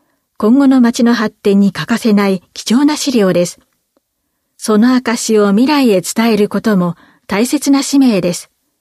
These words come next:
市では、合併から二十年間の歩みをまとめた、ふじみ野市史を十一月頃に刊行します。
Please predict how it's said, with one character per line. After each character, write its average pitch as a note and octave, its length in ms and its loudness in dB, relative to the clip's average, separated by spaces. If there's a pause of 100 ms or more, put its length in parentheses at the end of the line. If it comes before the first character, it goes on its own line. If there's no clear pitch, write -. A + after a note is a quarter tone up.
(340)
市 - 180 -4
で G#3 140 2
は、 F3+ 180 -2 (480)
合 F#3+ 260 -6
併 B3+ 200 0
か A#3 120 -4
ら G#3 200 -2
二 G3 200 0
十 C#4+ 200 0
年 D4+ 220 0
間 A3+ 220 0
の F#3+ 140 0
歩 G3 240 0
み B3 160 4
を G3 100 0
ま E3+ 120 -4
と G#3+ 140 -2
め G#3 140 0
た、 F3 220 -8 (580)
ふ - 140 -4
じ G#3+ 180 0
み C#4+ 100 4
野 C#4 120 4
市 B3 160 -2
史 G3+ 180 -2
を F3+ 180 0 (120)
十 G3+ 200 -2
一 D4+ 220 -2
月 C#4+ 240 0
頃 C4 220 2
に F#3+ 120 0
刊 G3 220 -2
行 G3+ 160 -2
し F#3 160 -4
ま F3+ 140 -2
す。 - 160 -16